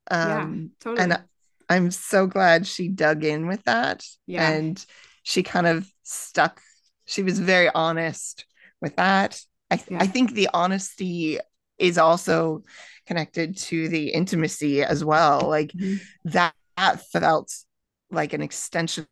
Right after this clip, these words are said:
Speaker 2: of that honesty, that it, it, it wasn't, it wasn't simple and straightforward.
Speaker 1: Yeah.
Speaker 2: And there,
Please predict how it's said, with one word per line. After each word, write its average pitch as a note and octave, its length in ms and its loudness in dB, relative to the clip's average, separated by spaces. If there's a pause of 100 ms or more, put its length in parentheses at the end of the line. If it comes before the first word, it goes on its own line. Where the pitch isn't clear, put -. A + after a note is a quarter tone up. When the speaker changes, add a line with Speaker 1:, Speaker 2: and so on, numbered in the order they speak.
(280)
Speaker 2:
of D3+ 160 0
that C#3+ 220 0
honesty, D3 480 -6
that D3+ 280 -2 (580)
it, - 200 -12 (360)
it, G#3 180 4 (300)
it G3 140 2
wasn't, G3 640 2 (840)
it F#3+ 80 0
wasn't G#3 300 -2
simple A3 460 2
and A3+ 160 0
straightforward. A3+ 1080 2
Speaker 1:
Yeah. G3+ 100 4
Speaker 2:
And G#3 260 -2
there, G#3 520 -2